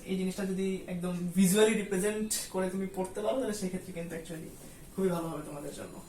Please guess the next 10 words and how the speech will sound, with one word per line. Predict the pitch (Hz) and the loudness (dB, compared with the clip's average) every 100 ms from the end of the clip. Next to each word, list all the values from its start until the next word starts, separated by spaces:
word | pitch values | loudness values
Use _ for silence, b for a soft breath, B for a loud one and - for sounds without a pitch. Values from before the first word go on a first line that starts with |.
| - | -2
So, | |
আজকে | 165 - | -2 -2
ক্লাস | 190 208 208 - | 4 6 6 2
এতটুকুই, | 180 196 202 262 320 440 - | -2 -4 -6 0 2 2 -2
সামনে | 165 160 | -2 0
ক্লাসে | 165 | 0
তোমাদের | 170 165 - | -2 -4 -6
সঙ্গে | 160 | -6
দেখা | 156 160 | -6 -6
হবে। | 165 190 | -4 -2